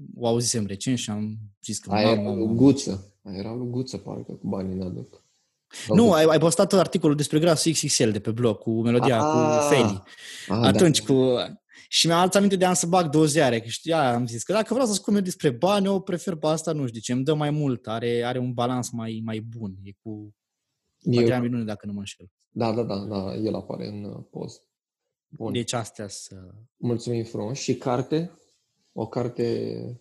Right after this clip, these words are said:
Speaker 2: recentă sau una care ți-a plăcut ție super mult?
Speaker 1: Cred că...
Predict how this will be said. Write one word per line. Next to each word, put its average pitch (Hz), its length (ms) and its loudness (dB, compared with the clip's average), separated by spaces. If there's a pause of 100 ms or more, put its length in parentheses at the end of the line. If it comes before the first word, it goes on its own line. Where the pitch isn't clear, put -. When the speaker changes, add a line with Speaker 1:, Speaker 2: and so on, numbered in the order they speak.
Speaker 2:
recentă 117 540 -2
sau 113 240 -2
una 123 180 0
care 117 180 0
ți-a 113 140 -2
plăcut 120 240 -2
ție - 140 -2
super 110 480 -4
mult? 104 360 -6 (1900)
Speaker 1:
Cred 190 240 -2
că... 196 200 -4